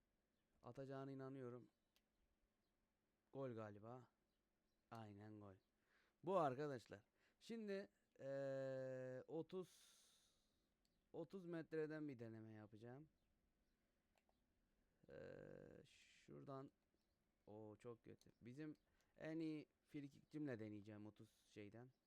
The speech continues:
Şöyle biraz daha gideyim.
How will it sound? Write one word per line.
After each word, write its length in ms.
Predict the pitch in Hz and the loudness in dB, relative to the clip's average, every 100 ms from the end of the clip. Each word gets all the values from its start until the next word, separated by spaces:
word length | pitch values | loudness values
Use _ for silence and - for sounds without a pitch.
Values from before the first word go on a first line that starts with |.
| _ _ _ _ _ _ _ _ _ _ _ - - | _ _ _ _ _ _ _ _ _ _ _ -20 -18
Şöyle 320 | - 123 117 113 | -6 -4 -2 -2
biraz 280 | 117 113 | -4 -4
daha 200 | 110 113 | -6 -6
gideyim. 340 | 104 95 101 | -8 -10 -12